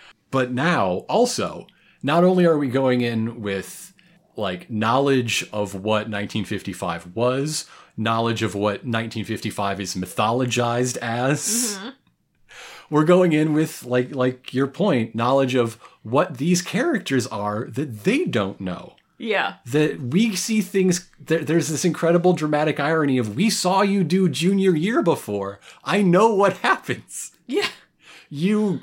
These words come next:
Speaker 1: get threatened, <laughs> you almost get murdered by your dad, Betty. That's what happens junior year. But <laughs> we have more of an idea of, like, uh, uh, Kevin's sexuality than he may know at this point.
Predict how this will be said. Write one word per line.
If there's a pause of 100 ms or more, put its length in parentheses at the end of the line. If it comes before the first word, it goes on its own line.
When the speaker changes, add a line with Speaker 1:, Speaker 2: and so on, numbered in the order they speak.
Speaker 1:
get
threatened,
<laughs>
you
almost
get
murdered
by
your
dad,
Betty.
That's
what
happens
junior
year. (400)
But (240)
<laughs> (500)
we
have
more
of
an
idea
of,
like,
uh,
uh,
Kevin's
sexuality (260)
than
he
may
know
at
this
point.